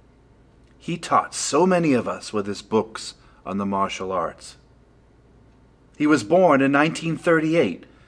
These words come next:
in Yokohama, Japan. He began his journey into karate at the age of nine, achieving his first black belt in nineteen fifty-six. In fifty-seven,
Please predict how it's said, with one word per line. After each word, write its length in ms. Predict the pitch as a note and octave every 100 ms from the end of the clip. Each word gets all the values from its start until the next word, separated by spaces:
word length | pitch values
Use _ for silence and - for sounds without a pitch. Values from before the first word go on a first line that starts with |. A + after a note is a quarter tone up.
| - _
in 140 | G#2 G#2
Yokohama, 680 | A#2+ C3 C#3 B2+ C#3+ C#3
Japan. 600 | C3 A#2+ - A2 F2+ C#2 - _ _ _ _ _ _ _ _ _ _ _ _
He 120 | D#3
began 360 | C3 B2+ D#3+ G#3
his 180 | D#3+ -
journey 360 | C3+ B2 A#2+
into 220 | A2+ G#2+
karate 600 | - A#2 G#2+ G#2 - B2
at 100 | B2
the 140 | B2 B2+
age 300 | D3+ F#3+ F#3+
of 160 | F#3+
nine, 540 | A#2+ C3 D#3 B2+ F#2+ E2+ - - -
achieving 480 | - - F#3 F#3+ E3+
his 180 | D3+ -
first 500 | - D#3+ F#3 - F#2
black 360 | A#2 E3 -
belt 360 | A#2 B2+ A2+ - - _
in 160 | - F2+
nineteen 600 | G2 E3 E3 - D#3+ D#3
fifty-six. 880 | - D#3 - C3 - G#2 - - - _ _ _ _ _ _ _ _ _ _ _ -
In 140 | A2
fifty-seven, 920 | - D#3+ D#3+ A#2+ - G3+ F#3 G2+ A#2